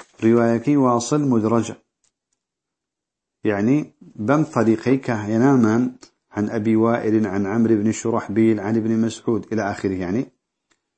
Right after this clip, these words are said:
بم شيوة واصل بم شيوة نيهناوة. فإن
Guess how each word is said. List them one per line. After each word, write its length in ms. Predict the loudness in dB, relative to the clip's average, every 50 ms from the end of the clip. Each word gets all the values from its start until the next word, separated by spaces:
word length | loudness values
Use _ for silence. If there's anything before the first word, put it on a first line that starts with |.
| _ _ _ _ _ _ _ _ _ _ _ _ _ _ -2
بم 160 | 0 0 0
شيوة 520 | 0 0 0 2 2 2 0 -4 -8 -6
واصل 640 | -2 0 0 0 0 -2 -4 -2 0 0 0 0 0
بم 220 | 0 0 0 0
شيوة 360 | -2 -2 -2 0 0 0 0
نيهناوة. 640 | 2 2 2 0 0 -2 -4 -4 -4 -4 -6 -8 -10 -14 _ _ _ _ _ _ _ _ _ _
فإن 400 | _ -6 -4 -2 0 2 2 2